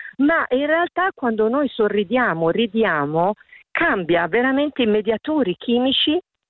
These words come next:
all'interno del nostro cervello. Quindi ci sono sostanze come per esempio le endorfine,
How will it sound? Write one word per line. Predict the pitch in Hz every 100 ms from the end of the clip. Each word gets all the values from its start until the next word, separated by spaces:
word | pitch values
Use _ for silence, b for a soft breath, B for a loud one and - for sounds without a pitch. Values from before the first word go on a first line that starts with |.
| _
all'interno | 226 233 240 233 247 269
del | 226
nostro | 185 185 - 196
cervello. | 214 196 156 139 139 147 B B B
Quindi | 302 240
ci | -
sono | 247 269 226
sostanze | - 214 - 240 - 185
come | 180 175
per | 180
esempio | 180 185 180 185
le | 185
endorfine, | 196 196 190 185 - - 226 175 139